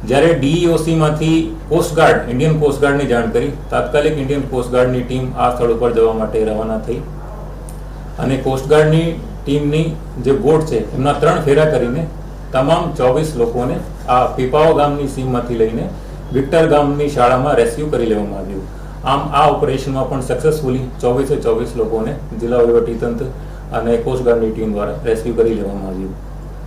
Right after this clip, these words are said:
આ સિવાય પણ આ વધારે વરસાદના કારણે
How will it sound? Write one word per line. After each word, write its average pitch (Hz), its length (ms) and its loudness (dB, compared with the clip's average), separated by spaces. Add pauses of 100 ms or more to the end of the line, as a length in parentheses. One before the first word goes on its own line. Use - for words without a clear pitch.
(680)
આ 156 140 6
સિવાય 175 340 6
પણ 165 160 2
આ 151 400 6
વધારે 139 320 8
વરસાદના 147 380 4
કારણે 143 280 2